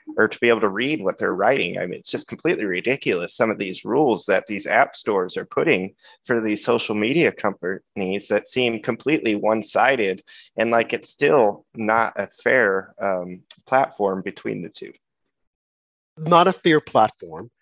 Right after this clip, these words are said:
Speaker 2: But again, I mean, it, it does give us something. Guys, I'm having a little problems with my headset, so if you hear a lot of static, I'm just trying to adjust it properly, uh,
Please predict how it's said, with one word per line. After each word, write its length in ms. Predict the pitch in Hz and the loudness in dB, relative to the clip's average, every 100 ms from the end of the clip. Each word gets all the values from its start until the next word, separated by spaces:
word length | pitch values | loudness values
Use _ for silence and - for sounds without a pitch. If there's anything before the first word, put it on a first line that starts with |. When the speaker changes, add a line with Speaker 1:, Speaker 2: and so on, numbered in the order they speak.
| _ _ _ - | _ _ _ 2
Speaker 2:
But 220 | 147 - | 2 2
again, 340 | 262 139 98 - | 4 4 2 -2
I 60 | |
mean, 180 | 139 131 - | 2 2 2
it, 160 | 165 - | 0 0
it 200 | 156 117 | -2 4
does 340 | 180 247 262 | 6 6 4
give 240 | - 170 - | 0 0 0
us 300 | - 139 - - _ | 0 0 0 -10 _
something. 600 | - - - 151 - 82 - | -10 -4 -2 -2 -4 -16 0
Guys, 200 | 160 156 - | 2 2 0
I'm 80 | 143 | -2
having 240 | 208 226 | -2 -2
a 40 | |
little 160 | 165 139 | -6 -14
problems 320 | - 127 131 110 | -12 -10 -8 -10
with 100 | 107 | -12
my 80 | 95 | -10
headset, 420 | - 107 - 90 | -8 -6 -6 -6
so 120 | - | -8
if 40 | 95 | -10
you 80 | 107 | -4
hear 120 | 147 | 0
a 60 | |
lot 160 | 131 123 | 2 0
of 60 | - | -2
static, 380 | - 117 110 - | -2 0 -2 -6
I'm 140 | 104 101 | -12 -8
just 180 | - | -8
trying 160 | - 117 | -4 -4
to 100 | 104 | -6
adjust 380 | 95 101 - - | -6 -6 -6 -8
it 80 | - | -6
properly, 400 | 92 87 - - - - - - - _ - | -8 -8 -16 -20 -20 -20 -20 -20 -20 _ -8
uh, 240 | 82 | -6